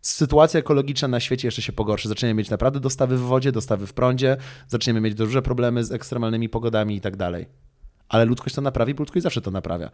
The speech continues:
Plus, ja lubię operować ekstremami, więc rozpatrzmy kategorię numer dwa. Jak ludzkość tego nie naprawi i jakby Ziemia imploduje, to to nie jest nasz problem, bo się nie dowiemy. <laughs> Jej.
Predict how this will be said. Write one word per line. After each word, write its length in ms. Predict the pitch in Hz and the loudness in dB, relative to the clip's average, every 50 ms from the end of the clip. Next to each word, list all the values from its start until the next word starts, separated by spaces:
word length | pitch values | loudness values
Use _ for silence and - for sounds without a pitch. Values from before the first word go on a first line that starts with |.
| - - - - - | -18 -20 -20 -2 4
Plus, 340 | - 147 180 214 - - - | 8 8 8 8 6 2 2
ja 180 | 127 127 123 127 | 4 4 6 6
lubię 240 | 135 147 131 131 | 4 4 4 4
operować 360 | 117 127 131 120 113 113 - - | 4 4 2 2 2 0 0 -2
ekstremami, 500 | 110 - - - 113 104 101 117 147 143 | -8 -8 -8 -6 -4 -2 0 0 0 -2
więc 140 | 147 127 | -2 -4
rozpatrzmy 400 | 139 131 - - 127 131 - 135 | -6 -4 0 0 0 0 -2 -4
kategorię 380 | 127 123 123 127 120 120 117 113 | -4 -2 -2 0 0 0 0 0
numer 240 | 113 110 107 107 101 | 0 0 0 0 0
dwa. 260 | 101 107 131 202 - - - - - - - _ | 4 4 4 4 2 -2 -12 -20 -20 -20 -8 _
Jak 120 | - 127 - | -2 0 0
ludzkość 240 | 147 - 147 131 | 0 -2 -2 0
tego 140 | - 139 143 | 2 2 4
nie 100 | 180 233 | 6 8
naprawi 560 | 208 139 - 110 110 107 107 127 139 147 - | 8 8 6 6 4 2 2 0 0 0 0
i 60 | 120 113 | 0 0
jakby 280 | 113 110 113 117 120 | 0 0 0 0 2
Ziemia 200 | 110 127 120 120 | 2 2 2 2
imploduje, 500 | 120 127 120 131 127 120 117 131 156 165 | 2 0 0 2 0 0 2 4 4 2
to 100 | 151 139 | 2 0
to 100 | - 131 | -4 -2
nie 60 | 131 | -2
jest 120 | 127 120 131 | 0 0 -2
nasz 80 | 120 | -2
problem, 260 | - - 127 120 120 120 | 0 0 0 0 0 0
bo 60 | 113 | 0
się 120 | - 123 | -2 -2
nie 80 | 117 107 | -2 0
dowiemy. 360 | 107 101 92 85 82 - 107 | -2 -2 -2 -4 -4 -6 -8
<laughs> 40 | - - - - - - _ _ _ _ - - _ _ _ _ _ _ _ _ _ - _ _ _ _ _ _ _ _ _ - - - _ _ _ _ - _ _ _ _ _ _ _ _ - - | -10 -10 -16 -20 -20 -20 _ _ _ _ -20 -20 _ _ _ _ _ _ _ _ _ -20 _ _ _ _ _ _ _ _ _ -20 -20 -20 _ _ _ _ -20 _ _ _ _ _ _ _ _ -12 -8
Jej. 500 | 180 180 175 170 160 151 139 120 123 - | -8 -6 -6 -6 -8 -8 -10 -12 -14 -14